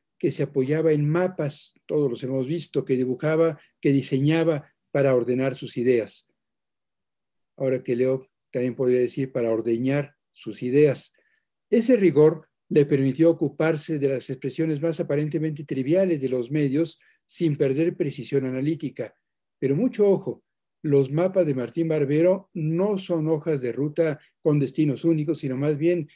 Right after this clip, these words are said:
registro de un pensamiento sistemático a la vez que abierto.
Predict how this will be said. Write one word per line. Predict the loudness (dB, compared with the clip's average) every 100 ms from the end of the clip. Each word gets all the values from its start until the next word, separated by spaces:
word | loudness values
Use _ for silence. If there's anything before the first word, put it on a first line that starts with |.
| _ _
registro | -6 -6 -2 -2 -2 -4 -4
de | -2
un | -2
pensamiento | -4 -4 -4 -4 -2 -2 -2 -4 _
sistemático | _ -6 -4 -2 -2 -2 -4 -4 -2 -2 -6 _ _
a | -4
la | 0
vez | 0 -2
que | -2
abierto. | 0 2 0 -2 -10 -18